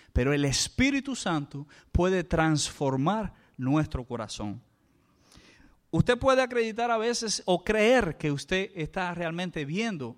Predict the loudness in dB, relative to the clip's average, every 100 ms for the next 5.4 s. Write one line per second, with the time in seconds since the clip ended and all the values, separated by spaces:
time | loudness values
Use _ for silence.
0 | -10 -8 -6 -6 -8 -14 _ _ _ _
1 | _ -2 0 2 0 0 -2 0 -2 -4
2 | -6 -6 -6 -8 -10 -8 -6 -4 -6 -6
3 | -8 -8 -10 -8 -4 -4 -4 -8 _ _
4 | -10 -6 -6 -4 -2 -2 -4 -10 -12 -8
5 | -6 -6 -6